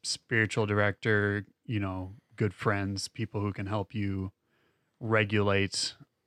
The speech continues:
this behavior and sort of have it, uh, master it as opposed to it mastering you.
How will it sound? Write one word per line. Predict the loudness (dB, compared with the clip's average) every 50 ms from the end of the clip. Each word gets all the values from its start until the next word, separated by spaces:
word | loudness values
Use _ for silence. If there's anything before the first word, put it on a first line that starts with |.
| _ _ _ _ _ _ _ _ _ _ _
this | -2 -2 -2 -2
behavior | -4 -6 -4 -2 -2 -2 -2 -2 -2
and | -2 -2 -4 -2
sort | -2 -2 -4 -4
of | -6 -12 -16 -20 _ -20 -20 _ _ _ _ _ _ _ _ _ _ _ _ _ _ _ _ _ -4
have | 0 2 4 4 4
it, | 4 4
uh, | 4 4 4 4
master | 4 4 4 4 2 2 0 2 2
it | 2 2 2
as | 0 -2 -2 -2
opposed | -4 -6 -6 -6 -6 -6 -6 -6
to | -8
it | -8 -8
mastering | -10 -10 -10 -10 -10 -10 -12 -10 -10
you. | -10 -10 -12 -12